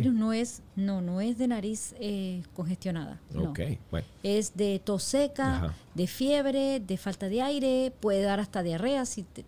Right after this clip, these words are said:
Speaker 1: pero no tiene nada que ver con la nariz, este, inflamada. No. Se,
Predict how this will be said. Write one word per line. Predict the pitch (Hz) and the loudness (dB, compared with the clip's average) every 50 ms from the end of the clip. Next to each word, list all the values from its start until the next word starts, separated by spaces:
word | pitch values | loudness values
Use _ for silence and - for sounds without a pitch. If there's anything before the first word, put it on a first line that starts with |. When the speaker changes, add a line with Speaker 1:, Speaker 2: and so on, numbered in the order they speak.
| - | -6
Speaker 1:
pero | - 202 190 180 185 | -2 -2 0 0 0
no | 185 190 202 202 | 0 0 -2 -2
tiene | - 208 208 208 | -2 -2 0 2
nada | 208 220 233 247 | 2 2 0 0
que | 240 247 | 0 -2
ver | 233 240 240 | -2 -2 0
con | 240 254 233 | 0 0 0
la | 208 185 | 0 0
nariz, | 175 170 165 185 190 - - - - | -2 -4 -4 -6 -6 -8 -10 -10 -10
este, | 202 170 - - - 185 170 151 156 143 - - - - - - - - - - | -10 -10 -10 -10 -10 -8 -8 -8 -8 -10 -10 -14 -18 -20 -20 -20 -20 -16 -10 -8
inflamada. | 190 170 - 190 180 175 165 156 147 - - - - - - - - - - - - - - - - | -6 -4 -4 -2 -2 -2 -2 -4 -6 -8 -12 -18 -20 -20 -20 -20 -20 -20 -20 -20 -20 -20 -20 -12 -6
No. | - 196 185 - - - - - - - - - - - | -4 -4 -4 -4 -8 -16 -20 -20 -20 -20 -20 -20 -20 -8
Se, | - - 233 214 | 0 2 2 2